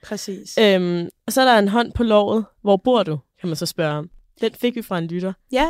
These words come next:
Speaker 1: en lytter, som sagde, at det har virket to gange for
Speaker 2: Ja.
Speaker 1: vedkommende. Lige at lægge hånd på låret og spørge, "Hvor bor du?"
Speaker 2: Ja.
Speaker 1: Det er sådan
Speaker 2: Altså sådan,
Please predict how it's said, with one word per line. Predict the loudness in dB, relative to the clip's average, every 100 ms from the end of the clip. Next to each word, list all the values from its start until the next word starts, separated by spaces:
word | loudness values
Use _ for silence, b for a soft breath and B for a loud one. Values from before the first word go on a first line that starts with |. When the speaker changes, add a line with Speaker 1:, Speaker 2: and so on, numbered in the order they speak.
| -2
Speaker 1:
en | -4 0
lytter, | 2 2
som | 0
sagde, | -2 0
at | 0
det | 0
har | 0
virket | 2 2 2
to | 2 2
gange | 2 -2 -2 -4
for | -4
Speaker 2:
Ja. | 2 2
Speaker 1:
vedkommende. | 2 -2 -4 -10 _
Lige | 0
at | 2
lægge | 2
hånd | 0 -2
på | -2
låret |
og | -4
spørge, | -4 -4
"Hvor | -4
bor | -6 -8
du?" | -8 -14 _
Speaker 2:
Ja. | -6 -6 -8 _ -2
Speaker 1:
Det | -2
er |
sådan | 0 0
Speaker 2:
Altså | 2 2
sådan, | 0